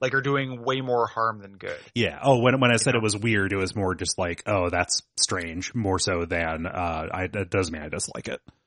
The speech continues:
Speaker 1: Yeah. Like,
Speaker 2: Yeah.
Speaker 1: it, it's, it's weird. It's weird. Geralt would think it's weird.
Speaker 2: Yes.
Speaker 1: Like, and, and we think it's weird. I think it's dumb. You
Speaker 2: Yeah,
Speaker 1: know, it,
Speaker 2: that,
Speaker 1: it
Speaker 2: that
Speaker 1: is,
Speaker 2: I have
Speaker 1: it
Speaker 2: to
Speaker 1: is
Speaker 2: go
Speaker 1: false.
Speaker 2: rushing around the palace grounds to find a phoenix egg <laughs> and to,
Speaker 1: Yeah.
Speaker 2: and to pull a,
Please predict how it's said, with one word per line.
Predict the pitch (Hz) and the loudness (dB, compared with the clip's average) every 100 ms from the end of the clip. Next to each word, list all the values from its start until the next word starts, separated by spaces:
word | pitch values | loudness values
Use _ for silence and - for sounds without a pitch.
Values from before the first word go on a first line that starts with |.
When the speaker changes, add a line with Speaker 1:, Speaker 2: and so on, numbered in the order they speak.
| _ _ | _ _
Speaker 1:
Yeah. | - 113 - - - | -2 0 0 -4 -2
Like, | 165 | 0
Speaker 2:
Yeah. | 185 | 2
Speaker 1:
it, | 185 | 0
it's, | 151 | -2
it's | 180 147 | -4 -4
weird. | 196 202 165 | 0 0 0
It's | 147 | -2
weird. | 143 175 139 | -6 -6 -4
Geralt | 147 143 107 | 0 0 0
would | 107 | -8
think | 107 104 | -14 -14
it's | - | -14
weird. | 107 78 101 | -14 -12 -10
Speaker 2:
Yes. | 98 - - - | -10 -8 -10 -4
Speaker 1:
Like, | 123 123 | -2 0
and, | 131 | 0
and | 131 151 | 0 0
we | |
think | 185 156 | 0 -2
it's | 127 | -6
weird. | 139 233 156 | -2 2 4
I | 135 | 2
think | 143 | 0
it's | 127 | -8
dumb. | 110 - 120 107 95 | -12 -6 -4 -4 -6
You | 127 120 | 0 2
Speaker 2:
Yeah, | |
Speaker 1:
know, | 110 | 2
it, | 104 | 4
Speaker 2:
that, | 127 | 4
Speaker 1:
it | |
Speaker 2:
that | 117 | 4
Speaker 1:
is, | |
Speaker 2:
I | 113 | 4
have | 107 110 | 2 2
Speaker 1:
it | |
Speaker 2:
to | 113 | 2
Speaker 1:
is | |
Speaker 2:
go | 107 | 4
Speaker 1:
false. | 98 | 4
Speaker 2:
rushing | 101 98 120 | 4 4 2
around | 101 98 92 95 | 2 4 4 4
the | 92 87 | 2 0
palace | - 98 90 85 | 4 4 4 2
grounds | - 90 85 87 - | 0 0 0 -2 -4
to | |
find | 104 95 85 | -2 0 -2
a | 85 | -6
phoenix | - 101 87 80 - | -4 -2 -2 -4 -6
egg | - - 151 - - | -2 -2 -2 -6 -10
<laughs> | - | 0
and | - 156 | 0 2
to, | 131 | 2
Speaker 1:
Yeah. | 139 131 | 2 4
Speaker 2:
and | 143 | 4
to | 120 | 4
pull | - 120 104 | 2 2 2
a, | 98 - | 0 -2